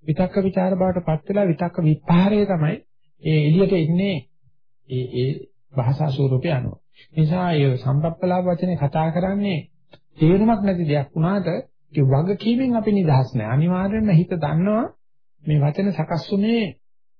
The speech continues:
විතක්ක විචාර කියන Taman දන්න චෛතසික දෙකකින්.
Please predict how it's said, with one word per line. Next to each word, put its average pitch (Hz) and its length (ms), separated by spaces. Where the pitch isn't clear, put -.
විතක්ක 156 380
විචාර 170 340
කියන 190 200
Taman 160 260
දන්න 151 280
චෛතසික 139 360
දෙකකින්. 120 360